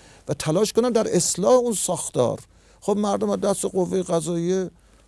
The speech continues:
اشکال دارن، خود رهبری هم فرموده، خود رئیس قوهٔ قضاییه هم به این اشاره کرده.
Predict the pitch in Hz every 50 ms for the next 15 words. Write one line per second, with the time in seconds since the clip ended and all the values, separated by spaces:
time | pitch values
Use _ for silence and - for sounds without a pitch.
0 | _ _ _ _ _ _ _ _ - 143 - - - 165 160 160 147 147 139 135
1 | 127 120 - - 156 170 170 156 139 135 131 - 135 135 147 151 156 160 - 147
2 | 131 131 139 135 135 160 165 - 175 165 185 160 160 151 139 - 151 120 147 131
3 | 131 139 127 135 131 120 135 131 135 156 156 156 156 156 - - _ _ _ _
4 | _ - 120 143 139 127 120 - - 113 117 120 113 - 104 90 92 - - -